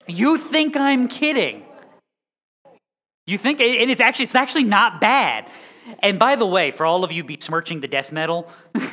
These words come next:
<laughs> there's rhyme and reason to what they do. Like, there's a reason why all of those songs build the way that they do, and they have what's known as a breakdown, and the guitars are strung as loose as they are,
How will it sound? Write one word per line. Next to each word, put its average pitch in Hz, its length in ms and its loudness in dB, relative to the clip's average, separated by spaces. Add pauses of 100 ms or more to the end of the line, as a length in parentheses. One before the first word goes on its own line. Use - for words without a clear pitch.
(360)
<laughs> - 720 -14
there's 220 320 2
rhyme 196 440 2
and 180 140 -2
reason 180 420 -4
to 185 120 -8
what 160 200 -4
they 147 140 -2
do. 139 440 -4 (360)
Like, 143 220 -6
there's 156 160 -8
a 151 60 -6
reason 170 280 -4
why 156 120 2
all 147 160 2
of 139 80 -6
those 143 160 -4
songs 143 360 -4
build 135 320 -6
the 143 60 -8
way 147 140 -4
that 143 120 -8
they 143 120 -4
do, 143 220 -6
and 139 100 -8
they 127 80 -4
have 127 220 -6
what's 170 160 -12
known 135 120 -8
as 127 100 -8
a 131 100 -6
breakdown, 131 760 -6
and 120 100 -12
the 120 120 -10
guitars 120 500 -8
are 120 100 -12
strung 123 300 -8
as 123 100 -18
loose - 200 -16
as 127 260 -8
they 123 300 -8
are, 131 200 -2